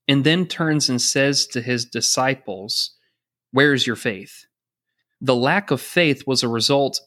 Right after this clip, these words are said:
of their disbelief that God cared. And so I, I say that to say sometimes the reason that we're struggling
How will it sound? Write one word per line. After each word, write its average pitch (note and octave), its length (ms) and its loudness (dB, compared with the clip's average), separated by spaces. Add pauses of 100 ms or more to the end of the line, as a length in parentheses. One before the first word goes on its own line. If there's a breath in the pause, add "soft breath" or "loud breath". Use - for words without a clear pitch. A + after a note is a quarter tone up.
of A#2+ 220 0
their A#2 160 4
disbelief A#2 880 -2
that A#2 260 -2
God G#2+ 400 -2
cared. F2+ 520 -12 (1120)
And C#3 120 4
so D3 220 2
I, C#3+ 180 0
I C3+ 40 0
say G3 300 0
that E3+ 240 0
to C#3 80 0
say C3+ 200 0
sometimes - 1400 0 (240)
the C#3 140 2
reason C#3+ 560 2
that B2+ 180 -4
we're B2+ 140 -2
struggling B2+ 640 -2